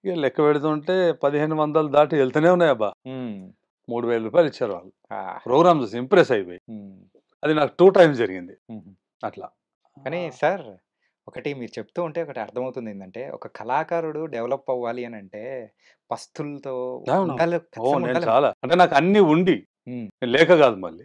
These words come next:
Speaker 2: Hmm.
Speaker 1: పాటల పిచ్చితో
Speaker 2: Hmm.
Speaker 1: మా ఇంట్లో నాకు ఏమీ లేక కాదు, ఆ, అన్నీ
Speaker 2: అదున్నా
Speaker 1: ఉండి,
Speaker 2: కానీ
Speaker 1: ఈ ఉండి కొన్ని పో-, వందల వేల పూటలు పస్తులున్న రోజు నాకు తెలుసు.
Speaker 2: వాహ్.
Speaker 1: ఒక్కొక్క టైంలో డబ్బులు జేబులో ఉండి కూడా పస్తులు ఉండేది.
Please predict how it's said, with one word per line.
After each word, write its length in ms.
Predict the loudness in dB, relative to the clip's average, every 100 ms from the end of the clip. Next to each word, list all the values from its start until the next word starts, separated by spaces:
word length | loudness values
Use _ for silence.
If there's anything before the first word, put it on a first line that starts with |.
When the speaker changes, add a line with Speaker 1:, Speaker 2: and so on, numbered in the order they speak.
| _
Speaker 2:
Hmm. 200 | -12 -12 -12 -10 0
Speaker 1:
పాటల 280 | 0 0
పిచ్చితో 480 | -2 -6 -12 -8 -6 -4 -8
Speaker 2:
Hmm. 220 | -12 -12 -14 _ _ _ _
Speaker 1:
మా 140 | -6 -6
ఇంట్లో 220 | -2 0
నాకు 240 | 0 -2
ఏమీ 280 | -2 0 2
లేక 240 | 2 2 0 2
కాదు, 360 | 2 2 -2 -6 -10 _ _ _ _
ఆ, 320 | 2 2 2 -4
అన్నీ 220 | -4 2
Speaker 2:
అదున్నా 260 | 4 6 6
Speaker 1:
ఉండి, 120 | 8
Speaker 2:
కానీ 220 | 6 4 -4 -8 -10 -12 -8
Speaker 1:
ఈ 220 | -2 0 0
ఉండి 340 | 0 0 -2
కొన్ని 280 | 0 0 0 -6 _
పో-, 280 | -2 0 -2 _ _ _ _
వందల 380 | -2 2 6 6
వేల 260 | 8 6 6
పూటలు 360 | 4 4 4
పస్తులున్న 460 | 6 4 4 0 2
రోజు 200 | 2 4
నాకు 240 | 2 0
తెలుసు. 240 | -4 -8 _ _ _
Speaker 2:
వాహ్. 200 | -16 -16 _ _ -4
Speaker 1:
ఒక్కొక్క 240 | 0 -2 2
టైంలో 440 | 4 4 4 4
డబ్బులు 580 | 6 4 4 6 8 6
జేబులో 360 | 6 6 8 6
ఉండి 140 | 8
కూడా 140 | 8 8
పస్తులు 340 | 6 4 -2
ఉండేది. 300 | -2 -6